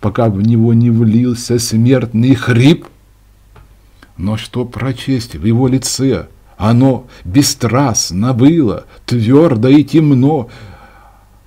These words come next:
Лишь агонию ощутив, дрожа,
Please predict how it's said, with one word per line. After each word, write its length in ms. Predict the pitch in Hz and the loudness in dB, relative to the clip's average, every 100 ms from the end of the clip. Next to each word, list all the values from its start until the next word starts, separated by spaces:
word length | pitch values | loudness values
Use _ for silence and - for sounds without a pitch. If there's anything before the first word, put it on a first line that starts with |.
| _ _ _ _ | _ _ _ _
Лишь 320 | 90 113 - - | -4 -4 -4 -6
агонию 600 | 127 107 127 117 117 117 | -4 0 0 2 0 0
ощутив, 540 | 117 123 113 127 110 | -2 -6 -6 -4 -4
дрожа, 800 | 95 87 101 123 95 117 127 | -4 -6 -4 -4 -2 -4 -4